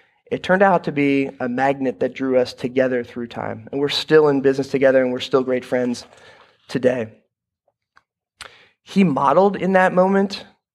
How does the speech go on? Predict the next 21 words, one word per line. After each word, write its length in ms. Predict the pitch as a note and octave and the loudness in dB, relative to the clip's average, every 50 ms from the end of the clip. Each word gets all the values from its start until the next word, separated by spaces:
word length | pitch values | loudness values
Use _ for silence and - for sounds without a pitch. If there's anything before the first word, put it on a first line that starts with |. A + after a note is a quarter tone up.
| _ _ - | _ _ -4
um, 500 | C3+ C3 C3 B2+ B2+ B2+ B2+ B2 A#2+ - _ | 0 0 0 0 0 -2 -4 -6 -10 -14 _
Christ 520 | - - - C#3 B2+ C3 C3 - - - - | -6 -2 0 2 2 0 -2 -6 -10 -8 -4
to 100 | - C3 | -4 -2
me 320 | B2 A#2+ A2+ A2+ A#2 - _ - - | -2 -2 -4 -8 -10 -14 _ -10 -6
in 80 | C3 C3 | -2 0
the 100 | C3+ C3+ | 0 2
face 300 | C3+ D3 C#3+ C#3+ C#3 C#3 | 2 2 2 2 2 -2
of 100 | C3 A#2+ | -4 -4
my 180 | B2+ B2+ B2+ | -4 -4 -4
transgression 680 | B2+ - - C3 B2+ A#2+ A#2 C3 B2+ B2 - - B2 A#2+ | -4 -2 -2 -2 -2 -2 -2 -2 -2 -2 -2 -6 -8 -6
to 120 | - A#2 | -8 -8
him. 380 | A2+ B2 B2 A#2 G#2+ A2+ A2 _ _ _ _ - - - - - - - _ _ _ - | -6 -6 -6 -8 -8 -10 -16 _ _ _ _ -20 -20 -20 -20 -20 -20 -20 _ _ _ -6
And 100 | - C3+ | -2 0
that 140 | D3 D#3 D3+ | 0 0 -2
showed 280 | - - D#3+ D#3 D#3 | 0 2 2 2 2
me 140 | D#3 D3+ D3 | 2 0 0
what 180 | C#3 C3+ B2+ G2 | 2 2 0 0
relational 460 | C3 B2+ C3 C3 C#3 C3+ - C#3 B2+ | 0 0 0 0 -2 -2 -2 -2 -2
pursuit 480 | B2+ - - B2+ - - D3+ F3+ F3 - | -2 -4 -8 -10 -8 -6 -6 -6 -2 -2
looked 220 | D3 E3+ - - | -4 -4 -2 0
like 340 | D#3+ D#3+ E3+ E3 - - | 0 0 0 0 -6 -14